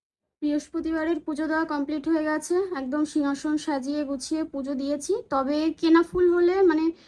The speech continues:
বাজার থেকে একটু ফুল আনলে সিংহাসন আরও ভরে যেত, তবে মায়ের আশীর্বাদে আজকে আমার সিংহাসন পুরো একদম ভরপুর। আহ, সন্দেশ আনতে পারিনি, এটা একটা দুঃখ। আহ, কোয়েল স্কুল ছিল তো, আমি সকালবেলাটা না একদম, মানে, মাথার থেকে আউট হয়ে গেছে।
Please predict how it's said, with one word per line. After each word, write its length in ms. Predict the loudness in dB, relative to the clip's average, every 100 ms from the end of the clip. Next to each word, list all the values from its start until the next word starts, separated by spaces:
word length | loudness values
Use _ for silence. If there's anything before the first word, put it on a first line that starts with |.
| _ 0
বাজার 300 | 2 2 0
থেকে 160 | 0 0
একটু 200 | 0 -2
ফুল 280 | 4 4
আনলে 280 | 6 6 4
সিংহাসন 440 | 4 4 4 2 2
আরও 200 | 2 2
ভরে 260 | 0 -2
যেত, 220 | -2 -4 -4 -6 _ _ _ _ 0
তবে 360 | 2 4 4 2 2 4
মায়ের 380 | 6 6 6 4
আশীর্বাদে 580 | 2 0 0 0 0 0
আজকে 280 | -2 -2
আমার 180 | -2 -2
সিংহাসন 500 | -2 -4 -6 -2 -2
পুরো 180 | -2 -6
একদম 340 | -8 -8 -10
ভরপুর। 440 | -10 -10 -10 -8 -10 _ _ _ _ _ -20 _ -8
আহ, 360 | -4 -4 -6
সন্দেশ 500 | -6 -2 2 2 0
আনতে 220 | -2 -2
পারিনি, 400 | -4 -2 0 -2
এটা 140 | -2 -6
একটা 240 | -8 -8
দুঃখ। 380 | -8 -8 -8 -8
আহ, 2000 | -8 -8 _ _ _ _ _ _ _ _ _ _ _ _ _ _ _ _ -12 -10 -8
কোয়েল 360 | -6 -4 -4
স্কুল 280 | -6 -2 -2
ছিল 240 | 0 -2
তো, 160 | -2 -2
আমি 240 | -4 -6
সকালবেলাটা 680 | -6 -8 -6 -6 -6 -6 -4
না 160 | -4 -4
একদম, 220 | -6 -6
মানে, 200 | -6 -6
মাথার 300 | -6 -6 -10
থেকে 280 | -12 -8 -6
আউট 260 | -6 -8 -8
হয়ে 80 |
গেছে। 300 | -8 -10 -12